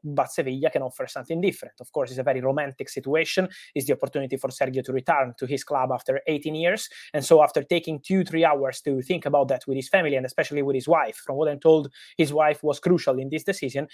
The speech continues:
He decided to accept the proposal. And so he's going to sign today, one-year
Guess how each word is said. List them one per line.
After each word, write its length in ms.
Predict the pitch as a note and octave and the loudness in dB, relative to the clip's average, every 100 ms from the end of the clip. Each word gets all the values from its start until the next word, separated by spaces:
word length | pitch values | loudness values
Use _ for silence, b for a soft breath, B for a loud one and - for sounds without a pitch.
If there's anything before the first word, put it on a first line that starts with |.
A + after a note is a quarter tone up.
| B B | B B
He 80 | E3 | 0
decided 380 | D3 - C#3 B2+ | 0 2 0 -2
to 220 | C#3 C#3+ | -2 -2
accept 360 | D3 - - C#3 | -4 -4 0 0
the 80 | C#3+ | 0
proposal. 440 | F3 C3+ A#2+ C#3 | 0 -2 -2 0
And 100 | C3+ | -2
so 200 | - C3 | -2 -2
he's 140 | C3 C3 | -2 0
going 180 | C#3 | -2
to 80 | C3 | -2
sign 240 | C3 C#3+ B2+ | -8 -8 -6
today, 420 | C#3+ E3+ E3+ F3+ B - | 4 4 6 0 B 4
one-year 320 | E3+ D#3+ | 4 4